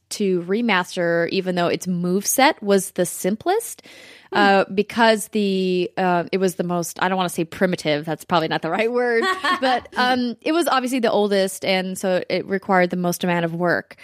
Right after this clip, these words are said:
Speaker 1: But, um, I think the game looks good. I haven't gotten a chance to, uh, play it recently, but hopefully we'll get some hands-on at E three. It will be there. Um, and so we'll be able to, uh,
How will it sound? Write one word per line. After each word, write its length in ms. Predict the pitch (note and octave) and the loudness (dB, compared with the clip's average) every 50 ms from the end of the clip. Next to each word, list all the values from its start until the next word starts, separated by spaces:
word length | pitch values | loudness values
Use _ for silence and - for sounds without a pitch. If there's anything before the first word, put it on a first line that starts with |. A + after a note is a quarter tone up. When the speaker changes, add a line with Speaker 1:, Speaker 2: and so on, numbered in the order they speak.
| - - - - - - _ - | -20 -20 -20 -20 -20 -20 _ -2
Speaker 1:
But, 260 | B3 B3 A#3+ A#3 - - | 0 2 2 0 0 2
um, 360 | C4 C4+ C4+ C#4 C#4 C#4 - - | 2 2 2 2 0 -2 -4 -4
I 160 | - A#3+ D#4 F#4+ | -2 0 0 0
think 180 | - A4 E4 - | 0 -2 -2 -2
the 80 | F4 | -2
game 200 | C4 D4+ D4+ C#4+ | 2 2 2 2
looks 180 | C#4 C#4 - - | 2 0 -2 -2
good. 300 | - C#4 B3+ B3+ C4 B3 | 0 2 2 4 4 4
I 100 | A#3+ B3 | 4 4
haven't 240 | A#3 B3 B3+ C4 B3+ | 4 2 2 2 2
gotten 200 | B3+ A#3+ - A3 | 0 0 0 0
a 60 | A3 | -2
chance 480 | - A#3 A#3 A3+ A3+ G#3+ - - - - | 0 0 0 0 0 -2 -4 -6 -4 -2
to, 560 | A3+ A3 A3 A3 G#3+ G#3+ G#3 G#3 G#3 G3+ - - | 0 2 2 2 2 2 2 2 2 2 2 2
uh, 480 | - G#3 G3+ G3 G3 F#3+ F#3+ F#3+ F#3+ F#3 F#3+ - - | 2 4 4 6 6 6 4 4 2 0 -4 -8 -10
play 280 | - - G3+ G3+ G#3+ | -4 -2 0 2 2
it 120 | A3 - - | 2 0 0
recently, 460 | G#3 G3+ - G#3 G3 G3+ G3 G3 F#3+ | -4 -4 -4 -4 -6 -4 -4 -4 -2
but 140 | F#3+ F#3 F#3+ | -4 -4 -4
hopefully 320 | F#3 F#3+ F#3 - F#3+ F#3+ | -4 -6 -4 -4 -2 0
we'll 100 | F#3 F#3 F3+ | 0 0 0
get 160 | F3 F#3 F3+ | 0 -2 -6
some 120 | - F#3+ | -6 -6
hands-on 560 | F3 F#3+ F#3 F#3 F#3 F3+ F#3+ F3+ F3+ F3 F3 - | -4 -2 -2 -2 -2 0 0 0 0 0 -2 -2
at 140 | - F#3 F#3 | 0 0 0
E 140 | - G3 F#3 | 0 0 -2
three. 380 | - - F#3 F3+ F3 F3 E3+ D3+ | -2 -4 -2 0 0 2 0 0
It 220 | - G#2+ - - | 0 -2 -2 0
will 160 | - G3+ G#3 | 0 0 2
be 220 | G3+ F#3+ G#3 G3 G3 | 2 2 0 0 2
there. 460 | F3+ F#3 F3 E3+ E3+ E3 E3+ F3 F3+ - - - - - - - - - - _ - | 2 2 2 4 4 2 2 0 -2 -8 -18 -20 -20 -20 -20 -20 -20 -20 -16 _ -2
Um, 240 | G#3+ G3+ G3 G3 G3+ | 0 2 2 2 0
and 80 | G3 - | -2 -2
so 80 | G#3 | 0
we'll 60 | G3 | -2
be 140 | F#3 F#3+ F#3+ | 0 2 2
able 140 | F#3 F3 F#3 | 2 2 0
to, 120 | - G3 | 0 2
uh, 160 | F#3 F3+ F3 | 2 4 2